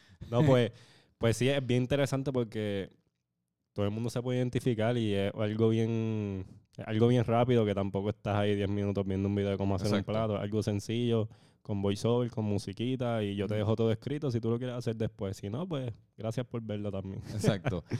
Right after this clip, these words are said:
Speaker 2: Y pues volviendo, pues entonces cocinabas,
Speaker 1: Ajá,
Speaker 2: más o
Speaker 1: pues,
Speaker 2: menos, pero era como
Speaker 1: pues yo
Speaker 2: cualquier
Speaker 1: me
Speaker 2: otra
Speaker 1: fui, yo me
Speaker 2: persona.
Speaker 1: fui en el viaje de que quería ser chef y como que en Puerto Rico yo no le vi mucha salida en términos,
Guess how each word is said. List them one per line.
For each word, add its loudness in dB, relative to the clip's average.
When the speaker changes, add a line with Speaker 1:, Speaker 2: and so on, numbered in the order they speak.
Speaker 2:
Y 0
pues 0
volviendo, 0
pues -2
entonces -6
cocinabas, -2
Speaker 1:
Ajá, 2
Speaker 2:
más 6
o 2
Speaker 1:
pues, 4
Speaker 2:
menos, 4
pero 2
era 2
como -2
Speaker 1:
pues 4
yo 4
Speaker 2:
cualquier 4
Speaker 1:
me 6
Speaker 2:
otra 4
Speaker 1:
fui, 4
yo 6
me 8
Speaker 2:
persona. 6
Speaker 1:
fui 4
en 4
el 4
viaje 4
de 4
que 0
quería -2
ser 0
chef -4
y -2
como 2
que 2
en 0
Puerto 2
Rico 4
yo 4
no 2
le 2
vi 2
mucha 2
salida 0
en -2
términos, 0